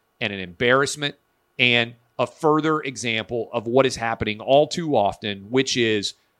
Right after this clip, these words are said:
immediately, immediately whenever an incident happens, it's immediately made political. If this shooter had been white, it would have been turned into an act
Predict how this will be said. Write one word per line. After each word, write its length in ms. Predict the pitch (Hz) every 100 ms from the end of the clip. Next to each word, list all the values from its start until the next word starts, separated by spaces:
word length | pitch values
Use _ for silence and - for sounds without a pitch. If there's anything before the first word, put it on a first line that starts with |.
| _ -
immediately, 1000 | 131 135 170 208 170 92 - 73 71 _ _ _ _ _ _
immediately 840 | 185 170 180 214 233 254 240 208 233
whenever 420 | 196 170 175 185
an 100 | 170
incident 460 | 156 151 165 151 139
happens, 640 | 127 127 - 87 82 - _ _ 147
it's 160 | 135
immediately 600 | 131 139 151 147 131 131
made 400 | 120 113 110 101
political. 540 | - 101 95 - - - _ _ _ _ _ _ - -
If 200 | 151 147
this 160 | 190 185
shooter 360 | - 202 196 185
had 120 | 135
been 200 | 170 143
white, 400 | 147 180 220 - _ _ _ _
it 120 | 143 160
would 180 | 180
have 60 | 170
been 180 | 170 156
turned 420 | 151 160 156 139 _ _
into 600 | 147 151 156 156 147 143 143
an 160 | 135 127
act 480 | 127 127 123 -